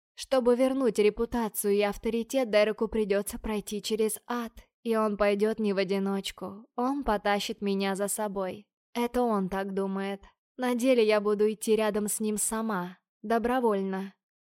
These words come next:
Ведь кто бы что ни говорил, но я его жена, а не шлюха. И он не подкаблучник. Дерек просто меня любит, как и я его. Но в мире мафии нет места любви.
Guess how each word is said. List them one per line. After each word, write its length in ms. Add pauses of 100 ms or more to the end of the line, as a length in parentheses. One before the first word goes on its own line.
Ведь 280
кто 240
бы 140
что 200
ни 140
говорил, 460
но 120
я 260
его 300
жена, 520 (100)
а 100
не 160
шлюха. 680 (220)
И 120
он 240
не 120
подкаблучник. 1080 (440)
Дерек 420
просто 420
меня 300
любит, 460 (120)
как 240
и 60
я 220
его. 540 (460)
Но 220
в 60
мире 260
мафии 500
нет 300
места 460
любви. 600